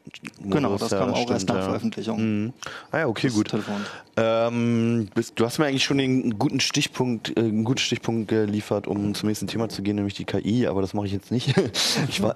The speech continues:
Speaker 2: ich warte nämlich noch mal ein, zwei Fragen an dich. Ähm, hast, hat dich der Test soweit überzeugt, dass du jetzt wieder zu einem,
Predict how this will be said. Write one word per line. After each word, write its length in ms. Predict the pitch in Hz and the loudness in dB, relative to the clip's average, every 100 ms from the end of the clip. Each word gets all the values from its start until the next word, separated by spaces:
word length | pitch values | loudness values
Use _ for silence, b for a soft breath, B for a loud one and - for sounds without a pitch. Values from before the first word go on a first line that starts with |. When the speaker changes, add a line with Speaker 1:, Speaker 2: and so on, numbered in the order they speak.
| 101 | 0
Speaker 2:
ich 140 | - | 0
warte 200 | 107 117 | 0 2
nämlich 200 | 117 104 | 0 2
noch 80 | 107 | 0
mal 100 | 90 | -2
ein, 80 | 95 | -2
zwei 140 | - | -4
Fragen 260 | 92 98 101 | -4 -4 -2
an 80 | 98 | 0
dich. 120 | 107 B B B B | 0 B B B B
Ähm, 580 | 107 107 104 107 107 104 - - - _ _ _ - _ _ _ _ _ _ | 0 2 2 2 2 0 -4 -18 -20 _ _ _ -20 _ _ _ _ _ _
hast, 360 | - 120 - - - | -2 -2 -4 -10 -4
hat 280 | - 123 - | -2 -2 0
dich 140 | 131 | 2
der 100 | - | 2
Test 300 | 127 139 - - - | 2 0 -2 -12 -4
soweit 200 | 120 123 | 0 2
überzeugt, 440 | 120 120 127 123 | 2 2 0 2
dass 180 | 120 110 | 0 0
du 200 | - 123 | 0 4
jetzt 240 | 139 127 131 | 4 2 2
wieder 180 | 127 | 2
zu 160 | 120 120 | 0 0
einem, 300 | 120 117 - | 0 0 -2